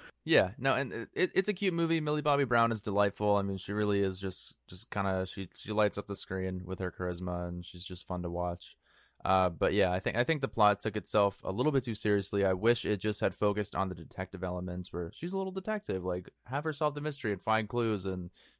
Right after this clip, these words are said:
kinda one thing leads to the other. But instead, it's not really about that.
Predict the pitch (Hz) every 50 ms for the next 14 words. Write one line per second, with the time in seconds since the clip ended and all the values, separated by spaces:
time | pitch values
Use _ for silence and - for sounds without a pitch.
0 | _ - 113 104 101 98 95 95 95 92 85 98 104 104 101 110 104 98 101 104
1 | 95 - 104 95 95 95 98 101 98 95 92 90 98 95 92 - - - 104 101
2 | 101 95 92 - _ _ _ _ _ _ _ _ _ _ - - 107 - - 131
3 | 120 117 113 110 107 101 104 104 104 101 - 104 104 101 101 98